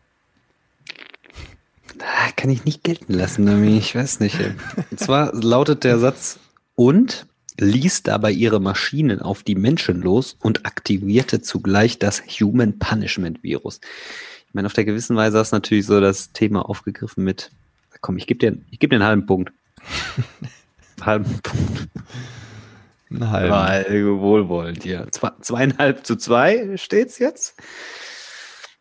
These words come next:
Speaker 1: Das nächste Spiel ist Galaxy Trucker.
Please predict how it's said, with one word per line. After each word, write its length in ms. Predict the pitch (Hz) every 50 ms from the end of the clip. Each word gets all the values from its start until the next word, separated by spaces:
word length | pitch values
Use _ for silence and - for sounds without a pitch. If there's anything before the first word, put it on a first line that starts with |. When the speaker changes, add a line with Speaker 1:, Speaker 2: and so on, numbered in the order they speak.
| _
Speaker 1:
Das 360 | - 127 131 139 - - - -
nächste 680 | 135 160 190 202 - - - 160 170 170 170 170 175
Spiel 1080 | 165 - - - - 147 170 180 175 175 175 170 165 170 170 165 165 165 170 170 170 - -
ist 720 | 120 123 131 139 147 170 - - - - - - - - _ _ _ _ _ _ _ _ _ _ _ _ _ _ _ _ _ _ _ _ _ _ _ _ _ _ _ _ 95 92 92
Galaxy 560 | 107 135 175 - - - - - - - -
Trucker. 840 | - - - - - - - _ _ - - - - - - -